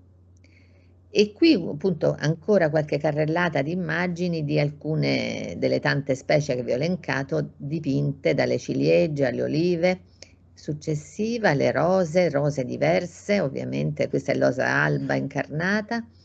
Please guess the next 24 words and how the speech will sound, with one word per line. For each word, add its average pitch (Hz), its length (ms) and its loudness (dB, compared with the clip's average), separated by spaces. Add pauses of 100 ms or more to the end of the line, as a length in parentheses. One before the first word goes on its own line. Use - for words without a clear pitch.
(380)
la 156 120 -2
successiva, 202 920 -4 (880)
eh, 156 420 4
gelsomini, 185 1200 2
lo 135 140 0
Jasminum 147 500 0
officinale, 170 880 0
papaveri, 196 1080 2 (420)
eh, 156 180 2
sulla 156 320 0
destra 165 340 2
intravedete, 143 920 0
vabbè, 139 200 0 (380)
eh, 143 380 4
un 139 220 -4
trifoglio 214 400 0
e 269 140 4 (240)
carciofi 214 600 0
nelle 160 200 -2
diverse 151 480 -2
varietà, 151 560 -2 (640)
e 208 140 0
sotto, - 800 -6
vabbè, 156 240 -2